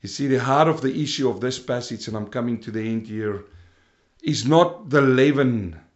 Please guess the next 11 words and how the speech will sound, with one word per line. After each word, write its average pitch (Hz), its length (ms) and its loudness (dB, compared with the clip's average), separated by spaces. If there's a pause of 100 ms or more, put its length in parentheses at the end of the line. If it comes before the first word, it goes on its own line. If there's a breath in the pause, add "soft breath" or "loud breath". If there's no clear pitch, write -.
(420)
of 120 160 -4
the 120 100 -4
Pharisees 117 800 -4
and 107 180 -6
the 110 40 -4
leaven 120 840 2 (300 soft breath)
of - 220 -4
Herod 110 420 -2
and 107 160 -6
the 104 80 -8
Sadducees. 98 1040 -10